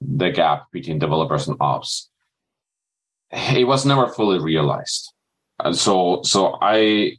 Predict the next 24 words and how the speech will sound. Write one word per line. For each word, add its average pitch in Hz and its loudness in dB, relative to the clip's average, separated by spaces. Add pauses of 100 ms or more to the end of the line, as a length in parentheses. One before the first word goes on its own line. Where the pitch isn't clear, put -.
(240)
I 110 4
see 160 0
platform 113 0
engineering 85 0
as 78 0
a 78 -4
good 76 0
thing - -8 (140)
in 87 2
that 80 2
it's, - -6 (480)
it's - -2
taking 135 2
the 101 2
implicit 120 0
roles 73 0
of 78 2
the 80 -4 (140)
teams 120 0
that 76 0 (560)
have 80 -2
been 76 2 (960)
to - -4
date 147 0